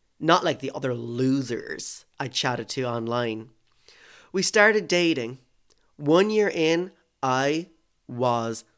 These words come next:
smitten. He got on with my kids, too. All loved up, we decided to move in together.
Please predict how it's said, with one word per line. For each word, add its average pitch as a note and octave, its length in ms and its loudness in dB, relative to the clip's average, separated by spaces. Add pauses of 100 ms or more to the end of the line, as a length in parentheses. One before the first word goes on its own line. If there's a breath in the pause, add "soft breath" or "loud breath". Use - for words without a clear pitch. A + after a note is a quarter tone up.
(140)
smitten. C3+ 1000 -6 (1040 soft breath)
He G3+ 140 -4
got G3 160 6
on F#3 180 6
with D#3 100 2
my E3 120 2
kids, E3+ 480 -4
too. C#3 500 -4 (640)
All F3+ 240 6
loved D3 460 4
up, C3 300 0
we C#3+ 80 0
decided D#3 380 -6
to D#3+ 80 -6
move D3+ 260 -2
in C3+ 180 0
together. B2 520 -6